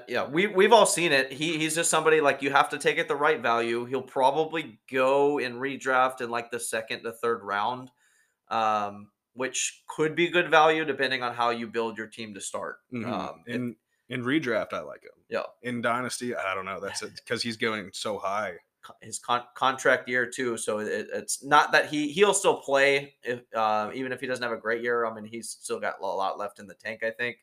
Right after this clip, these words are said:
Speaker 1: But he might not be a Giant next year, or he might not have the mega volume he's
Speaker 2: Mm-hmm.
Speaker 1: had if he goes somewhere else where they no longer believe in him as a three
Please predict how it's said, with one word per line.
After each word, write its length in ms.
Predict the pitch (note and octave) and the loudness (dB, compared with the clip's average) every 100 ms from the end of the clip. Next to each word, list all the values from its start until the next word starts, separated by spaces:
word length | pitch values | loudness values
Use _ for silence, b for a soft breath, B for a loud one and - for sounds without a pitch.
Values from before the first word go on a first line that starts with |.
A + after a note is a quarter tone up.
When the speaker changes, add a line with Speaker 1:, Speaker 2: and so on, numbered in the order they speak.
| b b b b b _ | b b b b b _
Speaker 1:
But 200 | A#2+ F#2+ - | 0 0 -4
he 140 | C3 | -2
might 180 | B2 B2 | 0 2
not 80 | A#2 | 2
be 100 | A#2+ | 2
a 80 | A2 | 2
Giant 300 | A2+ B2+ G#2 | 0 0 0
next 220 | G#2+ - | -6 -2
year, 160 | A2 G#2 | -2 0
or 40 | |
he 80 | A2+ | -2
might 180 | A2+ A2 | -2 -2
not 100 | G#2 | -2
have 220 | A2+ G#2+ | -2 -4
the 60 | A2 | -4
mega 280 | A2+ G#2+ | -2 -2
volume 460 | G#2+ A2+ A#2+ A2+ A2 | 2 4 4 2 -4
he's 180 | A#2+ G#2 | -4 -2
Speaker 2:
Mm-hmm. 80 | G#2+ | 2
Speaker 1:
had 340 | G#2+ G#2 G2+ - _ | 2 2 -4 -16 _
if 160 | A2+ A#2 | -10 -8
he 80 | A2+ | -4
goes 300 | A2 G#2+ A2 | -2 -2 -4
somewhere 260 | G#2+ G2+ | -6 -2
else 300 | G#2+ G#2+ G#2+ - | 0 2 0 -4
where 160 | G#2+ | -4
they 160 | G2+ G2+ | -2 -4
no 180 | G#2+ A2 | -4 -4
longer 300 | A2 G#2+ G#2 | -2 -2 -4
believe 360 | G#2+ A#2+ E3 D3 | -4 -2 0 0
in 80 | |
him 240 | C#3 C#3 C3 | 2 0 0
as 260 | F#2+ A#2 A2+ | 0 0 0
a 120 | A2 | -2
three 360 | - A#2 A2+ | -6 -10 -10